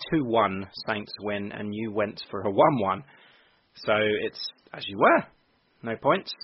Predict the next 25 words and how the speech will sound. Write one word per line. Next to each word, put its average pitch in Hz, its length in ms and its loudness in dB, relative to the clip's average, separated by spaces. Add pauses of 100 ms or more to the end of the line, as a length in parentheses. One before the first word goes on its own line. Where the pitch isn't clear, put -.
(160)
So 104 260 -4
the 101 80 -10
scores 117 400 -2
remain 110 400 -4
thirty-six - 640 0 (100)
thirty 101 500 -6 (120)
to 98 380 -10
you. 135 360 0 (1160)
Um, 107 400 -4 (100)
and 120 200 -4 (400)
Super - 280 4 (140)
Six, - 180 -2 (720)
there's 113 160 -6
been 113 280 -4 (220)
two 135 160 -2 (100)
Super 104 220 -10
Six - 260 -14 (300)
since 107 180 -12 (440)
our 104 180 -4
last 110 280 -2
podcast. 131 420 0
We 117 60 -2
had 104 100 -6
round 120 240 2
twenty-seven, 131 720 -2